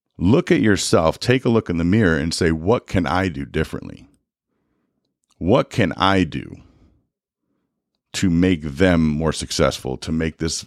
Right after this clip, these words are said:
venue succeed? Help our numbers grow, help our top line revenue grow. What can, what can I do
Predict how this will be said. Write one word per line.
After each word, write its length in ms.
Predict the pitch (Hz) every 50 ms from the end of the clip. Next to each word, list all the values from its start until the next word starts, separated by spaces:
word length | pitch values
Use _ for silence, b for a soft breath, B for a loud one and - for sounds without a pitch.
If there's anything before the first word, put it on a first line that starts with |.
| _ _
venue 440 | - 78 76 92 90 90 85 78 76
succeed? 720 | - - - 76 - - - - 85 80 73 67 64 64 65 b b b b b b b b b b b b _ _ _ _ _ _ _ _ _ _ _ _ _ _ _ _
Help 280 | _ - 98 104 104 -
our 140 | 98 82 76
numbers 440 | 73 78 87 92 90 85 80 71 69
grow, 280 | - 80 82 78 76
help 220 | 76 101 104 101 -
our 280 | 104 95 87 82 80 - - _
top 280 | - 104 104 101 - -
line 200 | 90 87 82 80
revenue 420 | 80 85 87 85 85 85 82 76
grow. 380 | 73 76 78 78 73 71 69 67 B B B B B B
What 240 | - 117 135 131
can, 140 | - - -
what 260 | - 98 123 165 160
can 160 | - - 143 110
I 200 | 101 104 113 113
do 500 | 92 76 87 95 95 80 67 60 60